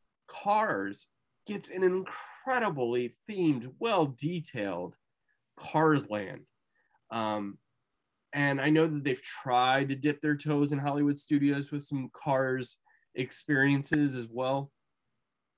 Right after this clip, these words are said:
Um, it really does not feel like they, they, they've got their whole heart in it. I've seen some of the, the, uh, tram tour out in, uh, Disneyland Paris,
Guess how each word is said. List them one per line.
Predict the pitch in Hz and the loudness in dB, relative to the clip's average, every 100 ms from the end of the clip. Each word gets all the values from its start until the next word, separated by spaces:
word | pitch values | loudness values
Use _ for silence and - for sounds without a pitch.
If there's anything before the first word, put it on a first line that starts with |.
| _ _ | _ _
Um, | 117 113 110 107 104 95 _ _ _ _ _ _ _ _ _ _ - | -4 0 0 0 -2 -8 _ _ _ _ _ _ _ _ _ _ -6
it | 156 160 | -6 -2
really | 151 175 175 | 2 6 6
does | 160 143 135 | 6 4 2
not | 135 120 131 - | 2 2 0 -2
feel | 147 143 139 | 0 2 2
like | 131 - | 0 0
they, | 123 120 _ | -2 -4 _
they, | 139 127 - | -4 -4 -2
they've | 131 123 | 0 0
got | 131 123 - | 0 -4 -4
their | 127 | -6
whole | 123 143 | -2 -2
heart | 131 120 120 | 0 -2 0
in | 131 | 0
it. | 127 | 0
I've | 110 110 | -2 -4
seen | - 165 156 147 143 143 _ _ _ | -2 4 8 8 8 2 _ _ _
some | - 156 151 | 0 4 4
of | |
the, | 120 113 98 - _ - | 4 -2 -4 -12 _ -8
the, | 123 110 | -4 -2
uh, | 95 - | -2 -4
tram | - 143 135 143 143 | -2 2 4 6 4
tour | 139 123 117 107 80 - | 0 0 0 0 -4 -4
out | 117 - | -4 -4
in, | 117 113 | -6 -4
uh, | 101 101 - - - | -2 -4 -6 -16 -4
Disneyland | 143 131 131 120 117 - | -2 0 0 2 0 0
Paris, | 131 135 104 - | 2 2 0 -4